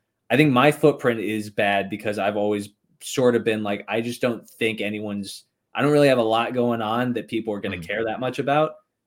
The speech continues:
Speaker 1: Um, I would rather just not post at all than get, like, ten likes on something to confirm that theory.
Speaker 2: Gotcha.
Speaker 1: Um, and I think that is my psychology behind that. But my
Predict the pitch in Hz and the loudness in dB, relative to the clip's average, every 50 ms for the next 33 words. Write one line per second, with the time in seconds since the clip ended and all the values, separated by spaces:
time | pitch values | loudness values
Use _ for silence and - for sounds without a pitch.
0 | _ _ _ - - 110 110 107 107 107 104 98 98 90 - _ _ _ _ _ | _ _ _ -8 -2 0 0 2 0 0 -2 -4 -6 -10 -12 _ _ _ _ _
1 | _ _ _ _ _ _ _ _ _ - 113 127 135 143 139 127 123 131 127 131 | _ _ _ _ _ _ _ _ _ 2 2 4 6 4 4 2 4 4 4 4
2 | 131 127 123 120 113 - 113 110 110 113 107 - - 120 117 113 - - 104 104 | 4 2 0 -2 -4 -6 -6 -6 -6 -6 -6 -8 -4 -2 -2 -2 -2 -4 -2 0
3 | 101 107 110 110 107 107 101 107 104 - 104 101 98 - - - 117 113 110 107 | 0 0 0 -2 -2 -6 -4 -4 -4 -4 -4 -6 -6 -8 -6 -6 -4 -4 -4 -4
4 | 98 95 101 107 - - 113 117 - 120 113 110 123 123 110 104 101 - - 107 | -4 -4 -4 -4 -6 -6 -8 -4 -4 -4 -4 -2 -4 -4 -4 -6 -8 -10 -12 -12
5 | 104 - - 101 95 95 92 90 85 78 - - - 76 71 73 104 - _ _ | -12 -10 -8 -8 -6 -6 -6 -8 -8 -10 -10 -12 -14 -12 -12 -14 -16 -18 _ _
6 | _ _ _ _ _ _ _ - 104 104 104 107 104 104 101 95 92 - _ _ | _ _ _ _ _ _ _ -8 -4 -2 0 0 0 -2 -4 -6 -8 -12 _ _
7 | _ _ _ _ _ _ _ _ _ _ _ _ _ _ _ - 107 107 101 98 | _ _ _ _ _ _ _ _ _ _ _ _ _ _ _ -8 -6 -4 -2 -4
8 | 98 101 101 - 104 110 - 131 120 113 104 117 110 107 110 110 107 104 104 101 | -4 -4 -4 -4 -4 -4 -2 -2 -4 -2 0 0 0 0 0 0 -2 -4 -6 -6
9 | 107 101 - - 104 95 - - 104 98 98 101 98 98 92 87 87 90 90 90 | -6 -6 -4 -4 -6 -6 -4 -4 -4 -2 -2 -2 -4 -6 -6 -6 -6 -6 -6 -8
10 | 92 92 92 87 - 101 - - - - - _ - 120 120 120 120 117 117 117 | -6 -6 -6 -6 -6 -6 -8 -8 -12 -20 -20 _ -4 0 2 2 2 2 0 -2